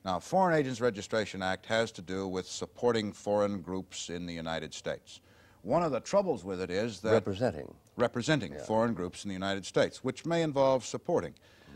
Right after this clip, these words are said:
Speaker 1: Much protected, First Amendment protected activity, getting up on the platform and talking in favor of or against some foreign political group.
Speaker 2: Well, some of the most distinguished lawyers in, in America do that.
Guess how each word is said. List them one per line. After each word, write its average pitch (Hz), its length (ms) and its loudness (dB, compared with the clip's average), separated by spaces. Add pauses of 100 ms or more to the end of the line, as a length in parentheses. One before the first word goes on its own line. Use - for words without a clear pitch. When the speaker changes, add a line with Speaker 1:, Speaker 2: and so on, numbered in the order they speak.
Speaker 1:
Much 135 440 0
protected, - 640 -4
First 226 320 0
Amendment 175 360 -4
protected 143 420 -2
activity, 120 480 0
getting 165 300 2
up 156 160 0
on 151 120 2
the 143 80 -2
platform 139 520 0
and 113 140 -2
talking 139 360 0
in 90 100 -8
favor 143 440 -2
of 127 160 4
or 104 160 0
against 117 420 -4
some 120 220 -2
foreign 127 320 -2
political 113 440 -4
group. 143 340 0 (600)
Speaker 2:
Well, 110 100 -2
some 147 160 4
of 110 60 4
the 101 60 0
most 101 140 2
distinguished 90 400 -4
lawyers 78 380 0
in, 76 220 -8
in 73 500 -8
America 85 360 -2
do 127 200 -4
that. 58 240 -10